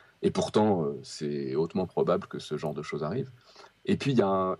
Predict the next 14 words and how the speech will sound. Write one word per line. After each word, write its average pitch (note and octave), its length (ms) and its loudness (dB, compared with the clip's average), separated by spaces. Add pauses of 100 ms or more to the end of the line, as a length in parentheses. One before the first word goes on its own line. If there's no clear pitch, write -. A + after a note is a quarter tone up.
(120)
il D#2+ 60 -14
y F#2+ 60 0
a F2+ 160 2
une F#2 180 0
autre B2 320 0
façon G#2 380 -4
de, D2+ 320 -6
de D#2+ 120 -6
reconnaître, F#2 600 0
euh, D#2 140 -2
de E2 80 -4
façon - 280 -4
assez E2+ 180 -4
certaine, - 440 -2